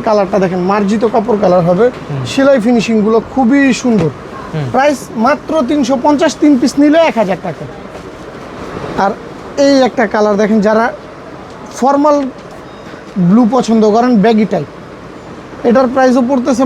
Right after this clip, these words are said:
Speaker 1: মাত্র তিনশো পঞ্চাশ টাকা, তিন পিস নিলে এক হাজার টাকা। যে ভাইরা মিডনাইট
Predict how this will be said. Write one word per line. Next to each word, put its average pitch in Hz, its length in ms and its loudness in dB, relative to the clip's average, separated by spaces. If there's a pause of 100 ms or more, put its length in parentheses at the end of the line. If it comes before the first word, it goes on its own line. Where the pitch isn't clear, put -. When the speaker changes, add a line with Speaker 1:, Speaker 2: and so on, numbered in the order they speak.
(120)
Speaker 1:
মাত্র 269 220 -2 (140)
তিনশো 254 320 2
পঞ্চাশ 262 260 0 (100)
টাকা, 262 180 2 (560)
তিন 302 220 6
পিস 277 200 2
নিলে 302 240 4 (300)
এক 247 140 0
হাজার 190 240 0
টাকা। 175 220 -10 (1400)
যে 220 100 6
ভাইরা 269 240 4 (100)
মিডনাইট 254 360 2